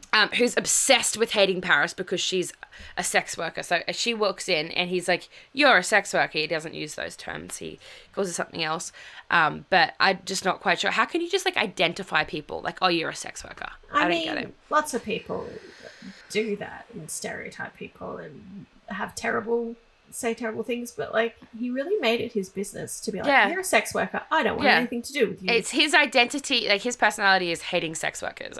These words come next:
Speaker 1: And
Speaker 2: Yeah.
Speaker 1: anyway, so they all come together at this motel and none of them can leave because the roads are all washed out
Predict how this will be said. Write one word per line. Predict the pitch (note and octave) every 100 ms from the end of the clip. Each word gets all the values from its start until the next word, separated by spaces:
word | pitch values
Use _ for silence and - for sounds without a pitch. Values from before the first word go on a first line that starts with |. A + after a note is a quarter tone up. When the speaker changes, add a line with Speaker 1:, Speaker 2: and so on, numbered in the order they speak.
| -
Speaker 1:
And | G3 F3 E3+
Speaker 2:
Yeah. | G#3+ - - - - - - - - - E3
Speaker 1:
anyway, | D3 B2+ E3 - - -
so | - C#4 - - - - - - _ - -
they | C#4
all | G#4 B4
come | A4 F#4+
together | D#4 C#4
at | A#3+
this | G#3+ G#3+
motel | F#3 F3+ F#3 D#3+ D#3+ -
and | F#3
none | F#3+ G#3
of | G#3+
them | A3
can | - F#3 F3
leave | F3 E3+ E3 B3 C#4+
because | F#3+ G3+ F3+
the | D#3+
roads | E3 D#3+ -
are |
all | - D#3
washed | F2 - -
out | -